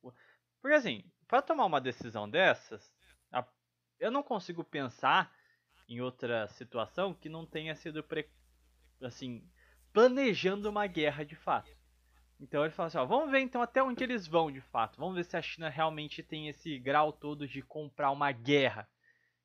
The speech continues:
E eles viram que a China tem o limite, testou e viu o limite. De fato, não atua, mesmo levando um, um guspe na cara.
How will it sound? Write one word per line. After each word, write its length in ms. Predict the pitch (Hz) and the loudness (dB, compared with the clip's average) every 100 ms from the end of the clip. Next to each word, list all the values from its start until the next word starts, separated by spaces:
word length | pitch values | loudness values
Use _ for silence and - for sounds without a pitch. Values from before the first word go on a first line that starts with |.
| - | -8
E 60 | 240 | -4
eles 220 | 220 185 | -4 -6
viram 240 | 180 190 | -6 -6
que 160 | 185 208 | -6 -8
a 60 | |
China 420 | 180 - 180 180 180 | -6 -8 -6 -6 -6
tem 400 | - 175 170 170 | -6 -6 -6 -12
o 80 | 165 | -10
limite, 480 | 175 175 113 - - _ | -6 -6 -8 -12 -20 _
testou 600 | 226 196 - 156 151 190 _ _ _ _ | -2 -2 -2 0 0 -2 _ _ _ _
e 140 | 226 208 | -8 -8
viu 420 | 147 135 139 151 _ | -4 0 0 -2 _
o 100 | 165 | -10
limite. 640 | 147 151 190 135 - - - _ _ _ _ | -8 -6 -6 -8 -10 -14 -18 _ _ _ _
De 140 | 123 135 | -6 -6
fato, 600 | - 143 143 - - 180 _ _ | 0 6 6 4 -6 -14 _ _
não 440 | 139 143 147 143 151 | -10 0 2 2 0
atua, 580 | - 196 156 147 147 - _ _ _ 127 | -2 -4 0 2 2 -4 _ _ _ -10
mesmo 640 | 135 143 147 165 165 156 _ - | -4 -2 -2 -6 -10 -10 _ -8
levando 440 | 156 143 147 156 | -4 -4 -6 -8
um, 280 | 151 156 151 | -12 -12 -12
um 80 | 127 | -4
guspe 360 | 147 147 - | -2 -4 -8
na 120 | 165 | -4
cara. 440 | 160 - 135 110 | 0 6 6 6